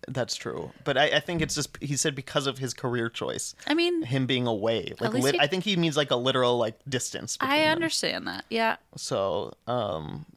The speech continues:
Speaker 1: and then, like, they sing to your kiddos. I assume he saw that happening elsewhere.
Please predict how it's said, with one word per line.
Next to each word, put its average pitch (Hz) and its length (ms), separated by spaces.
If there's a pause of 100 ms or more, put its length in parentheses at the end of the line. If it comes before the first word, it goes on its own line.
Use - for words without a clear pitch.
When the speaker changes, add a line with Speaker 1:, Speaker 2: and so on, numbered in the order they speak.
(200)
Speaker 1:
and 143 140
then, 139 140
like, 120 160
they 131 100
sing 175 280
to 165 40
your 156 140
kiddos. 135 340
I 139 140
assume 175 400
he 196 100
saw 135 220
that 127 160
happening 120 400
elsewhere. 147 580